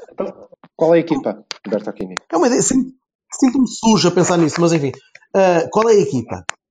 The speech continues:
Speaker 2: Deixa-me lá pensar então aqui, em direto. Ah, Casilhas, Maxi, Felipe,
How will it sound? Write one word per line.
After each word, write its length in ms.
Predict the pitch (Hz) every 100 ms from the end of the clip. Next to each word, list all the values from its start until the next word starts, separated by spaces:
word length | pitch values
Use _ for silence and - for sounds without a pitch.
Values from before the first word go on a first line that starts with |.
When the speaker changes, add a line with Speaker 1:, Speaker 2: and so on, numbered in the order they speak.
| -
Speaker 2:
Deixa-me 240 | 156 190
lá 80 | 175
pensar 300 | 165 156 160
então 420 | 156 180 175 165 170 - - _
aqui, 320 | 160 - 120 101 - _
em 80 | 139
direto. 380 | 127 104 98 - - - _ 139
Ah, 360 | 135 123 113 110
Casilhas, 420 | 139 127 135 185 - _ - - -
Maxi, 1080 | 131 139 143 143 139 143 147 - - 123 107 - _ _ _ -
Felipe, 680 | - - 156 147 - _